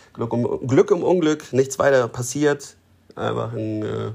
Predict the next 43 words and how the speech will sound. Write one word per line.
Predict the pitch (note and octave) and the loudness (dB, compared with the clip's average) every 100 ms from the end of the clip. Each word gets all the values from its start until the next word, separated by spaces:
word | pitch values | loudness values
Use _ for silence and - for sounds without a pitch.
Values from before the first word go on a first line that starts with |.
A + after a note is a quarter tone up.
| - _ _ - | -12 _ _ -6
ja, | G2+ | -4
so | F#2 | -4
ein | |
bisschen | F2+ G#2+ | -4 -4
geprellt | G#2 - D#2 G#2+ | -4 -6 -4 -2
ist | F#2+ - | -4 -8
das, | E2+ - | -8 0
aber | A#2 B2+ | 2 2
das | C3+ - | 0 2
war | D#3 D3+ | 4 4
auf | D3 | 0
jeden | D3 | -2
Fall | C3+ C3 C3 G#2+ | 2 2 2 0
ein | |
kleiner | A2 B2 A#2+ A2+ A#2 - - - - - - - | -2 0 2 0 -2 -8 -20 -20 -20 -18 -20 -10
Todesschock | - C3+ F#2+ - - | -4 -2 -2 -6 -6
kurz, | - D#2 - - - | -6 -6 -6 -6 -8
äh, | F#2 E2+ E2 | -8 -8 -6
sonst | G2 D3+ - | -4 -4 -4
toi | - C#3 | 0 2
toi | C3+ | 2
toi, | B2 C3 D#3+ F#3 - - - - | 2 4 4 2 0 -2 -4 -10
bisher | - C3 B2+ C3+ C3 - | -8 -2 0 -2 -4 -2
nichts, | B2+ C3+ - - - - - | -2 -2 -10 -14 -12 -12 -12
äh, | C2+ - - - - - - - - | -10 -10 -14 -16 -20 -18 -16 -14 -8
Schlimmes | - A2+ F#2+ - - - | -4 -4 -4 -10 -18 -16
passiert, | A2 - E2+ - | -16 -8 -8 -8
sag | - | -10
ich | - | -10
mal. | - - - - - _ _ | -12 -12 -18 -20 -20 _ _
Klar, | - F#2+ G2+ | -2 0 0
mal | G2 | -2
ein | G2 | -2
Mikro | A#2+ A#2 A2+ | -2 -2 -2
gegen | A2 G#2+ | -2 -2
Zahn | G#2+ B2 C#3 | 0 0 0
gedonnert | A#2 B2 - A#3+ - | 0 2 2 0 2
<laughs> | |
oder | A3+ G3+ | 2 4
sowas, | E3+ E3+ D#3 - - - - - - | 4 2 2 -2 -18 -18 -16 -18 -4
äh, | D#3 E3+ | -2 0
das | F3 - | -2 -8
passiert. | - - - | -10 -10 -14